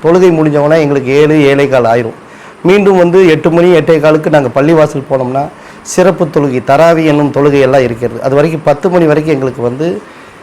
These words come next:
எங்களுக்கு தொழுகை, சிறப்பு தொழுகை இருக்கு. அதையே வந்து தமிழக அரசு எங்களுக்கு வந்து நீட்டிப்பு செய்ய கொடுக்க வேண்டும். ஏன்னா நாங்களும் வந்து, அதுக்கு வந்து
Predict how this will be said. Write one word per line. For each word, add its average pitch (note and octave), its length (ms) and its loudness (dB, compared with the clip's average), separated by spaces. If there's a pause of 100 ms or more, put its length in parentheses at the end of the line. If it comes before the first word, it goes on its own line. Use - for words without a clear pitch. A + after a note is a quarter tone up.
(100)
எங்களுக்கு C#3 440 0
தொழுகை, F3 140 4
சிறப்பு E3 340 0
தொழுகை C#3 240 0
இருக்கு. A2 300 -8
அதையே E3+ 360 0
வந்து E3 400 0 (340)
தமிழக E3+ 400 2
அரசு C#3 340 -2 (1300)
எங்களுக்கு D#3 380 0
வந்து D3+ 280 0
நீட்டிப்பு E3 420 0
செய்ய D3 320 0
கொடுக்க C3+ 260 -6
வேண்டும். B2 380 -2
ஏன்னா D3 380 2
நாங்களும் F3 380 2
வந்து, E3 260 2
அதுக்கு F#3+ 300 2
வந்து G3+ 260 2